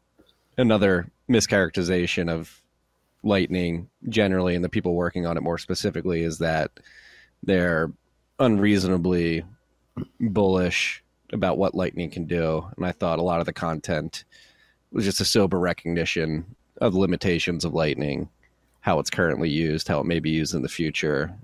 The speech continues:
and how it should really be looked at as a complementary tool for other second layer solutions as well, like Fedimints.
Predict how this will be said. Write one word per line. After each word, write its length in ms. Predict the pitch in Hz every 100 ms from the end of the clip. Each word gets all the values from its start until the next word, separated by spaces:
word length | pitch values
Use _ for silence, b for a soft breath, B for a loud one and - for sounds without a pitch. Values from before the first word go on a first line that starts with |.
| -
and 80 |
how 460 | 82 80 69 73 - _ _ _ _ _ _ -
it 120 | -
should 140 | -
really 220 | 92 95 85
be 300 | 82 80 71
looked 280 | 117 95 90
at 120 | 82
as 120 | 80
a 40 |
complementary 880 | - 98 82 80 80 78 80 78 71 - _
tool 540 | - - 87 80 76 - b b b b _
for 600 | - 98 87 80 73 -
other 200 | - 90
second 320 | 80 85 - 64
layer 200 | 71 67
solutions 540 | - 67 67 64 -
as 120 | -
well, 320 | - 53 98 98
like 140 | - -
Fedimints. 680 | 85 - - 65 - -